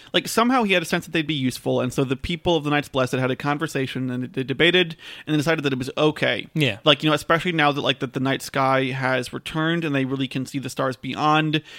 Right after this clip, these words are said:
Speaker 1: They feel, like, you know, secure in the knowledge that the souls of their love, beloved have gone on to the next realm, and the Heartstones can be provided for this greater purpose.
Speaker 2: That's nice.
Speaker 1: Which is really cool.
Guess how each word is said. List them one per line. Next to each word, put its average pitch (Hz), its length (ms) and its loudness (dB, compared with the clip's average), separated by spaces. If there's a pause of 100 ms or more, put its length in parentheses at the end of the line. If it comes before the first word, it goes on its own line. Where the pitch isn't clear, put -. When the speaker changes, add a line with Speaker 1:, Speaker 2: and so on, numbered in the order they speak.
(140)
Speaker 1:
They 147 100 4
feel, 127 300 2
like, 127 240 -2
you 131 80 0
know, 127 240 -2
secure 147 560 -2
in 143 60 0
the 139 40 -2
knowledge 135 400 -2
that 131 100 -4
the - 60 -12
souls 135 340 -4
of 123 100 -8
their 131 120 -2
love, 127 300 -2
beloved 127 280 -2
have 120 280 -8
gone 131 360 -2
on 139 280 4
to - 80 -12
the 135 80 -8
next 131 240 -4
realm, 196 380 2 (380)
and 156 220 4
the 156 80 -2
Heartstones 147 580 0
can 139 260 0
be 131 100 -4
provided 131 560 0
for 135 180 -2
this 123 100 -8
greater 131 240 -4
purpose. - 440 -12 (100)
Speaker 2:
That's 196 240 -4
nice. 107 140 -4
Speaker 1:
Which 156 100 -2
is 190 80 -4
really 233 180 0
cool. 285 300 0